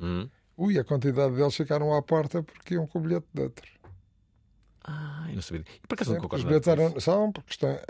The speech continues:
Speaker 1: Mas
Speaker 2: para evitar
Speaker 1: é
Speaker 2: o mercado
Speaker 1: Ah,
Speaker 2: secundário.
Speaker 1: ok.
Speaker 2: Só que isso,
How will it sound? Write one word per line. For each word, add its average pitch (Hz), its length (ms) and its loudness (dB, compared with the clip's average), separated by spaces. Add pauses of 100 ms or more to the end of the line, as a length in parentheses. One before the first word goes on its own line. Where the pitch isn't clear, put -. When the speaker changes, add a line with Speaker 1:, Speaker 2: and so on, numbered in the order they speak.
(160)
Speaker 1:
Mas 226 140 -2
Speaker 2:
para 196 100 4
evitar 151 420 6
Speaker 1:
é 151 40 4
Speaker 2:
o 147 40 0
mercado 139 340 0
Speaker 1:
Ah, - 40 -6
Speaker 2:
secundário. 101 440 -2
Speaker 1:
ok. 85 360 -8 (460)
Speaker 2:
Só - 180 2
que - 140 2
isso, 226 320 0